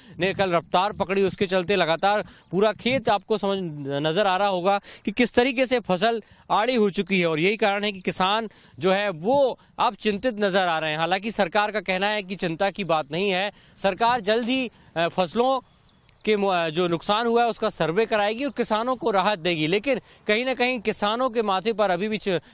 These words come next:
चिंता की लकीरें हैं कि आखिर यदि बेमौसम बारिश होगी, इस तरीके का मौसम होगा, तो उनकी फसलें जो हैं वो खेत में ही खराब होती नजर आएंगी। अब देखना ही होगा कि किस तरीके से मौसम आने वाला मौसम रहता है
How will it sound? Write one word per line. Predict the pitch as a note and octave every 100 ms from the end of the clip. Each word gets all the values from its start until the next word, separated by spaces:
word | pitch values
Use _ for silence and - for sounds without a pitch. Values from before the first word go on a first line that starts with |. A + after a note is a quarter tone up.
| -
चिंता | F3 G#3+ G#3
की | G#3
लकीरें | F3 D3 G#3 A3+
हैं | G3+ G#3
कि | G3+
आखिर | F#3 F3 G#3
यदि | G3 F3+
बेमौसम | D#3+ G3+ F#3+ F3+ G3
बारिश | D#3 E3+ G3+ E3 - - -
होगी, | G3+ G#3 G#3+
इस | F3+
तरीके | G3 G3 F3+
का | F3
मौसम | D3+ E3 A3
होगा, | F#3+ E3+ E3 E3+ - - -
तो | A3
उनकी | A3+ A3+ C#4
फसलें | G#3+ G3 A3 B3 A#3+ - _ -
जो | F#3+
हैं | G3 F#3+
वो | F#3 A3
खेत | - F#3+ F#3+
में | G#3
ही | G#3
खराब | F#3 F3+ F3+
होती | E3+ F3+
नजर | E3 E3+ F#3
आएंगी। | E3+ D#3+ C#3+ - - -
अब | F3
देखना | E3+ A#3 A#3+
ही | A#3+
होगा | A3 A#3
कि | A#3
किस | G#3+ -
तरीके | G#3 G#3 G#3+
से | G#3+
मौसम | F#3+ E3 F3+ A#3 G#3
आने | D3 E3 G3
वाला | F#3+ F#3+
मौसम | F3+ E3 E3+ F#3+
रहता | D#3+ D3 G3
है | F3+ F#3+